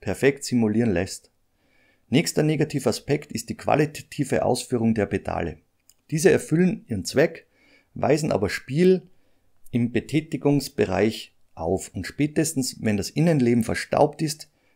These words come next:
kann's mit den Potentiometern bei den Logitech-Pedalen Probleme geben. Ein weiterer Negativaspekt beim G neun dreiundzwanzig ist das geschlossene Konzept, welches einen werkseitigen Lenkradtausch nicht möglich macht.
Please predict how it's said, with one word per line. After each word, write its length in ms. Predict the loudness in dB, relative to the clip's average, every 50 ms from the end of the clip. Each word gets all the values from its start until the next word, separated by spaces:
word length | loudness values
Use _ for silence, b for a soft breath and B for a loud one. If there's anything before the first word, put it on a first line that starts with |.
| _ _ -6
kann's 300 | -2 0 0 0 0 0
mit 200 | 0 0 0 -2
den 140 | -4 -2
Potentiometern 960 | -2 -2 -4 -4 -4 -10 -10 -8 -6 -4 -2 0 0 0 0 -2 -2 -2 0 0
bei 100 | -2 -2
den 140 | -2 -2
Logitech-Pedalen 1120 | -2 0 0 0 -2 -4 -4 -4 -6 -6 -8 -18 _ _ -4 -2 -2 0 0 0 0 0 0
Probleme 480 | -2 -4 -8 -8 -4 -2 0 0 0 -2
geben. 460 | -4 -4 -2 -2 -2 -2 -4 -8 _ _ _ _ _ _ _ _ _ _ _ _ _ _ _ _ _ _ _ _ _ _ _
Ein 180 | -6 -4 -2 2
weiterer 600 | 2 2 2 0 -2 0 2 2 2 0 -2 -8 _ 0
Negativaspekt 880 | 2 2 4 2 0 0 -2 -2 0 -2 -2 -2 -2 -4 -4 -4 -4 -2
beim 180 | 0 0 0
G 140 | 0 0 2
neun 160 | 2 0 0
dreiundzwanzig 800 | -2 0 2 2 2 2 0 0 0 0 0 0 -2 -4 -6 -6 -8 B B B B B B B B B B B B B
ist 180 | -10 -6 -4
das 120 | -4 -2 -2
geschlossene 560 | -4 -2 0 0 0 0 2 2 2 0 0
Konzept, 540 | 0 -2 -2 -2 0 -2 -2 -2 -2 -2 0
welches 360 | 0 2 0 0 -2 -2 -2
einen 280 | 0 0 2 2 2 2
werkseitigen 580 | 2 2 0 0 -2 -2 -2 0 0 0 0
Lenkradtausch 680 | 2 2 0 0 -2 -4 -6 -4 -2 0 0 0 2
nicht 300 | 0 -2 -2 -2 -4 -2
möglich 300 | -2 0 0 -2 -4 -4
macht. 360 | -4 -6 -6 -6 -8 -14 -20